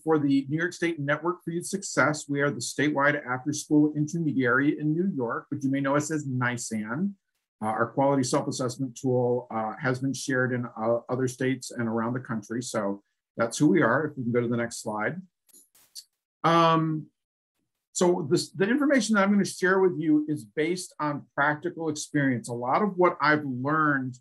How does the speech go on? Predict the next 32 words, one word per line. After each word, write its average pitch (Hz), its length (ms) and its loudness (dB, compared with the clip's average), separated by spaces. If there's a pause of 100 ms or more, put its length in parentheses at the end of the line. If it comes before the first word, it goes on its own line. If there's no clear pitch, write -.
(400)
has 127 160 -2
been 147 280 2
through 139 280 0
doing 160 680 2
and 131 280 -2
through 127 440 -2
practical 135 440 0
application 120 800 -4
of 113 80 -12
a 120 40 -4
lot 117 200 0
of 113 80 -6
what's 117 180 -8
talking 107 380 -6
about. 98 380 -10
So 117 280 -2 (260)
I 139 40 0
started 180 300 6
as 156 100 -4
a 156 60 -4
peer 185 220 2
mediator 170 500 4
in - 60 -2
high 139 180 0
school. 220 360 -2
So 160 160 -4
I 139 60 2
really 147 280 2
learned 151 280 0
how 143 100 -2
to 139 80 -4
listen 185 800 0